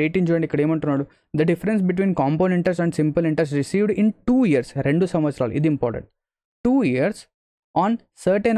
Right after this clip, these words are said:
amount is fifty three point five at twenty five percent rate of interest. అంటే ఎప్పుడైనా కూడా టూ ఇయర్స్ డిఫరెన్స్ వచ్చేసరికి, టూ ఇయర్స్ డిఫరెన్స్ వచ్చేసరికి మనకేమవుతుంది? R by హండ్రెడ్,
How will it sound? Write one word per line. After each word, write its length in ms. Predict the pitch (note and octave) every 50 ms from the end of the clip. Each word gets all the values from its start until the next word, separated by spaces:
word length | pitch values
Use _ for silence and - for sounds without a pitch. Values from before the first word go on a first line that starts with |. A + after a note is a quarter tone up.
| G#3
amount 240 | G3 F#3+ F#3 F3+ F3 G3
is 60 | F3+ - -
fifty 220 | D3+ C#3 - E3+ E3 -
three 140 | E3+ F3 E3+ -
point 200 | E3 D#3+ F3 E3 D3+ - -
five 220 | B2 B2+ E3+ F#3 - - - G3
at 120 | G#3+ - - - - _ _ _ _ -
twenty 320 | D#3+ E3 F#3 G3 F3+ G#3 F3+ G#3
five 140 | G3+ G3 F3+ F#3
percent 260 | F3+ E3 F3+ F#3 E3 D3
rate 160 | C#3+ C#3+ - C#3
of 80 | C3+ - C3 A2+
interest. 300 | G#2+ - B2 A#2 - - B2+
అంటే 160 | C3+ - F3 D3 C#3
ఎప్పుడైనా 340 | C#3 - E3 F3 F#3 F#3 F#3 F3+ -
కూడా 160 | A#2+ C#3 E3+ E3+ - - _ _ _ _ _ _ -
టూ 140 | G#3+ A3+ A#3 A#3+ A3+ G3 F3
ఇయర్స్ 240 | F3+ F#3 F3+ F3 D#3+ C#3+ C3+
డిఫరెన్స్ 340 | C#3 - E3 D#3+ E3+ D#3+ D#3
వచ్చేసరికి, 500 | C#3 C#3 - C3 - - - - - D3 C#3 - _ _ _ _ _ _ _ _ _ _ _ _ _ _ _
టూ 100 | - F3+ F#3+ G3+ G3+ F3+
ఇయర్స్ 240 | E3+ E3+ E3 D#3 D3 C3+
డిఫరెన్స్ 300 | C#3 - D3+ D3+ D3+ D3+ D3
వచ్చేసరికి 380 | C#3 - C#3 - C#3+ - - C#3+ C#3
మనకేమవుతుంది? 720 | C3 B2+ B2 C3 C3+ C#3 D3 D3 C#3 C#3+ C3 B2 B2 A#2 B2 - _ _ _ _ _ _ _ _ _ _ _ _ C3 B2+ B2+ C3 C#3 D3+ F3
R 60 | F3+ F3 F3 - _ _ _ _ _ _ _ _ _ - C3 C3 C3+
by 180 | C#3+ C#3 C#3+ C#3+ D#3 D#3 D3+ C3+ -
హండ్రెడ్, 640 | C3+ B2 B2 B2+ B2 B2 B2 A#2+ C#3 D#3 E3 D#3+ C#3